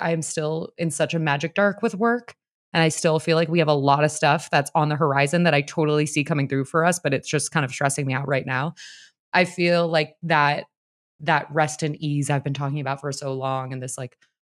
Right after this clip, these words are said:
resting in, like, awareness and joy and not chasing the thing 'cause you know it'll co-, like, part of that exercise has helped me also realize, like, resting in this joy means, like, whatever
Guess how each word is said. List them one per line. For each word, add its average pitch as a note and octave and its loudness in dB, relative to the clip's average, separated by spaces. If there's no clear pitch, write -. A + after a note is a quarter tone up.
resting D#3+ 0
in, D3 0
like, D3 -2
awareness C#3 -2
and C#3 -6
joy C#3 -2
and B2+ -4
not B2+ -4
chasing D3 0
the C#3+ -2
thing C#3 -2
'cause C3+ -10
you C3+ -4
know C#3 -2
it'll C#3 -4
co-, - -12
like, F#3+ -2
part F3 4
of D3+ -2
that D3 2
exercise G#3 0
has E3+ 0
helped E3 -2
me E3+ 2
also D3+ 0
realize, D3+ 0
like, D#3 -2
resting D#3 -2
in F#3+ -2
this D3+ -4
joy D#3 -2
means, D#3 -2
like, C#3 -4
whatever D#3+ 2